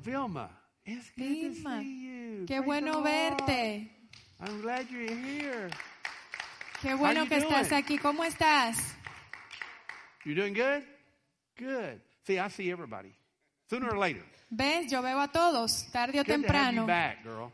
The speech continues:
Speaker 2: Bueno tenerte de regreso.
Speaker 1: So, this is a warning.
Speaker 2: Así que esto es una advertencia.
Speaker 1: Okay, I don't know where you are,
Speaker 2: No sé dónde están,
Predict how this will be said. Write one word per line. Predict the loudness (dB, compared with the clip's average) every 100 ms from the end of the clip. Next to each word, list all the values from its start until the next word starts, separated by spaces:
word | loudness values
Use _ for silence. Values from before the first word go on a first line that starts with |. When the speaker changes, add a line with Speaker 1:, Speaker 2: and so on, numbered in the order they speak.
| _
Speaker 2:
Bueno | -6 -2 0 0
tenerte | 0 0 0 0
de | -2 0
regreso. | 0 0 -2 -2 -6 -8 -16 -20 -6
Speaker 1:
So, | -2 -2 -2 -16 _
this | 0 0
is | 0 -4
a |
warning. | -4 -4 -6 -10 _ _ _ -12
Speaker 2:
Así | -6 -4 0
que | 0
esto | 0
es | 0
una | 0 0
advertencia. | 0 -2 0 0 0 0 -4 -6 -12 -18
Speaker 1:
Okay, | -6 -4 -4 -4 -2
I |
don't | 0 0
know | 0 -4 -10 -20 -20 _
where | -6 -4
you | -2 -2 2
are, | 2 2 -2 -12 _ _ _ -2
Speaker 2:
No | 0
sé | 0 -2
dónde | -2 -2 -2
están, | -2 -2 0 0 -4